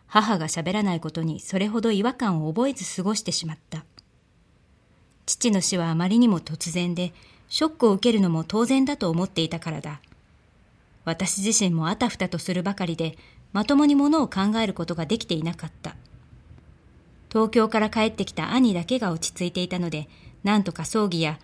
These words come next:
その後のいろいろなことを乗り越えることはできた。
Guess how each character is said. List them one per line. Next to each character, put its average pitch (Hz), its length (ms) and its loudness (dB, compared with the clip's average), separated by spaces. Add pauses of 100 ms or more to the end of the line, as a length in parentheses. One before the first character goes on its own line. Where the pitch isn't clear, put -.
(140)
そ - 140 -2
の 233 140 6
後 247 180 2
の 180 140 2
い 180 60 0
ろ 226 120 2
い 226 40 4
ろ 233 100 2
な 226 100 2
こ 226 120 -6
と 233 140 -2
を 202 60 -2
乗 165 140 0
り 185 80 -2
越 220 180 -2
え 220 40 -2
る 208 40 -4
こ 160 140 -8
と 202 100 -6
は 170 80 -2
で 160 140 -6
き - 100 -14
た。 143 160 -14